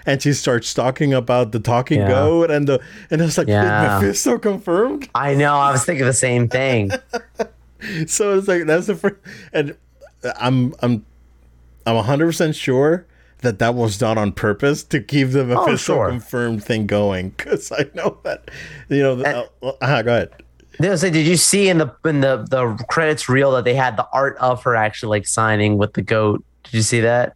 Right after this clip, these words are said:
Speaker 2: in the, the Crick art thing at
Speaker 1: Oh,
Speaker 2: the
Speaker 1: I don't
Speaker 2: end? You know, at
Speaker 1: remember.
Speaker 2: the
Speaker 1: I
Speaker 2: end
Speaker 1: may
Speaker 2: they
Speaker 1: ha-,
Speaker 2: showed
Speaker 1: I
Speaker 2: the
Speaker 1: may
Speaker 2: different
Speaker 1: have
Speaker 2: thing.
Speaker 1: just looked away or something, 'cause I was, like,
Speaker 2: Okay.
Speaker 1: waiting for the, yeah,
Speaker 2: Yeah.
Speaker 1: yeah.
Speaker 2: They just,
Speaker 1: Okay.
Speaker 2: like, have, like, a quick look, 'cause I was looking for it, and I was like, "Is this," she says it's like a goat thing, but I'm like, "Is it a goat? Is it a man? Is it this?" I don't know.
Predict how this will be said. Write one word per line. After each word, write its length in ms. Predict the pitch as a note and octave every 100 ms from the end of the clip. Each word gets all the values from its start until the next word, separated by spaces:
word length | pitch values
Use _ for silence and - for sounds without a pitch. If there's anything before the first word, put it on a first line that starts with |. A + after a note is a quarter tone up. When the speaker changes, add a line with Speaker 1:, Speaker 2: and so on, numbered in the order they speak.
| -
Speaker 2:
in 140 | A2+
the, 260 | A2 A2 A2
the 220 | A2 A2 -
Crick 260 | B2 A#2+ -
art 280 | A#2+ B2 - -
thing 160 | C3
at 120 | A#2+
Speaker 1:
Oh, 40 | E3+
Speaker 2:
the 60 |
Speaker 1:
I 40 | C#3+
don't 80 | -
Speaker 2:
end? 120 | C#3
You 40 | E3
know, 80 | -
at 40 |
Speaker 1:
remember. 60 | B2+
Speaker 2:
the 60 | -
Speaker 1:
I 20 |
Speaker 2:
end 60 |
Speaker 1:
may 40 | D#3+
Speaker 2:
they 20 |
Speaker 1:
ha-, 60 | D3
Speaker 2:
showed 100 | A#2+
Speaker 1:
I 40 |
Speaker 2:
the 60 | C#3+
Speaker 1:
may 60 |
Speaker 2:
different 100 | D3+ D3
Speaker 1:
have 100 | A#2+
Speaker 2:
thing. 180 | A#2+ A#2+
Speaker 1:
just 100 | - - - - B2+
looked 280 | C3+ C3+
away 340 | C3+ A#2+ A#2+ A2+
or 100 | G#2
something, 240 | A2 G#2+
'cause 140 | G#2 A#2+
I 60 |
was, 100 | A2+
like, 180 | C3+ A2
Speaker 2:
Okay. 160 | A#2 G#2
Speaker 1:
waiting 160 | A2+
for 220 | - A2
the, 120 | G2+ G#2+
yeah, 360 | A#2 A#2 A2+
Speaker 2:
Yeah. 60 | C#3+ C#3+
Speaker 1:
yeah. 360 | B2 G#2 G2 - _ _ -
Speaker 2:
They 100 | C3
just, 100 | D#3
Speaker 1:
Okay. 140 | A#2
Speaker 2:
like, 100 | D#3+ E3
have, 100 | E3
like, 100 | D3
a 100 | C3+
quick 200 | D#3 C3+
look, 140 | C#3
'cause 140 | E3+ D3+
I 100 | D#3+
was 220 | D#3+ D3+
looking 260 | G#3 G#3+
for 200 | E3+ F3
it, 20 | D#3
and 80 |
I 20 | C#3
was 80 |
like, 180 | A#2+ A#2+
"Is 200 | A#2+ G2
this," 360 | A2 G#2 - -
she 120 | B2
says 280 | A2 D3+ F3
it's 80 | C#3+
like 100 | A#2
a 80 | A2+
goat 240 | A2 A#2
thing, 160 | A#2 G#2
but 80 | G2
I'm 60 | -
like, 80 | - -
"Is 240 | A#2 B2
it 140 | F3 F#3+
a 60 |
goat? 400 | F3+ G3 G3+ G#3+ D3
Is 220 | A2+ G#2+
it 80 | A2
a 20 |
man? 600 | A2 C3+ F3 G3 G3+ F#3
Is 100 | C#3
it 80 | C#3
this?" 180 | F#3 -
I 180 | - B2+
don't 160 | A#2+
know. 140 | A2+